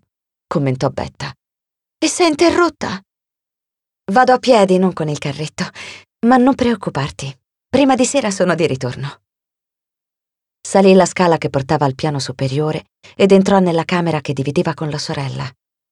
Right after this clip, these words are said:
Le altre due erano vuote. Lanciò una rapida occhiata alla porta della camera di Michele e distolse gli occhi. No, non poteva contare su di lui,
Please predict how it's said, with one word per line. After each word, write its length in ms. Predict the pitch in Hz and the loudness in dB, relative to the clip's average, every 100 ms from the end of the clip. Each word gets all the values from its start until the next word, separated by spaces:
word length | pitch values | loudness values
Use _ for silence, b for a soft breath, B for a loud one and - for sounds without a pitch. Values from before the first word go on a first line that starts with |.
| _ _ - | _ _ -8
Le 80 | - | -4
altre 280 | 180 - 151 | -4 -4 -4
due 320 | 117 120 - _ | -4 -8 -12 _
erano 300 | 170 160 165 | -4 -4 -4
vuote. 460 | 143 131 135 123 - _ _ _ _ _ _ _ _ _ _ _ - | -6 -10 -12 -16 -18 _ _ _ _ _ _ _ _ _ _ _ -4
Lanciò 380 | 170 170 - 165 | 0 0 2 2
una 180 | 156 147 | 4 2
rapida 320 | 156 156 139 | 2 0 -2
occhiata 340 | 131 147 139 | -2 -2 -2
alla 160 | 127 123 | -2 -2
porta 260 | 139 131 131 | -6 -6 -6
della 220 | 127 127 | -6 -6
camera 320 | 147 135 127 | -4 -4 -4
di 120 | 131 | -8
Michele 500 | 123 - 131 131 131 - _ _ _ | -10 -8 -6 -6 -8 -14 _ _ _
e 140 | - | -6
distolse 540 | 156 156 - 165 - 170 | -4 -6 -4 -4 -4 -6
gli 120 | 147 | -6
occhi. 400 | 135 131 - 131 _ _ _ _ _ _ _ _ _ _ _ _ - | -10 -12 -14 -16 _ _ _ _ _ _ _ _ _ _ _ _ -10
No, 280 | 147 131 - _ _ _ _ _ | -8 -8 -14 _ _ _ _ _
non 160 | 185 156 | -2 0
poteva 300 | 165 180 165 | 0 0 0
contare 440 | 165 156 143 131 | -4 -6 -6 -6
su 140 | 131 127 | -8 -12
di 120 | 127 | -14
lui, 240 | 113 131 | -14 -16